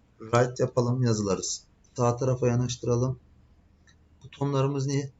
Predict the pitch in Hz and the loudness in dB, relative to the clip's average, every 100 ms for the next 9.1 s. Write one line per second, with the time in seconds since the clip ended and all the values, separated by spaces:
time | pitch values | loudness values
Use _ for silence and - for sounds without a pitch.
0 | _ _ - - - 156 147 139 117 113 | _ _ -16 -10 -2 0 2 4 4 6
1 | 107 117 - 135 131 120 123 123 120 123 | 4 0 -2 0 0 2 2 2 0 2
2 | 143 147 123 - - 104 101 107 98 - | 4 4 0 -8 -6 -4 -2 0 0 2
3 | 107 101 107 165 160 120 120 120 120 120 | 0 2 0 -2 0 2 4 4 4 2
4 | 113 120 120 120 - - 113 110 110 117 | 2 2 2 -2 -14 -2 2 2 0 -2
5 | 135 120 131 147 - - - - _ _ | 0 2 2 0 -6 -20 -20 -20 _ _
6 | _ _ _ _ - - - - _ _ | _ _ _ _ -6 -6 -6 -16 _ _
7 | _ _ - 123 123 - 127 127 - - | _ _ 2 2 2 4 6 6 0 -4
8 | - 110 107 107 98 92 131 - 107 107 | 0 2 2 2 2 2 0 2 4 4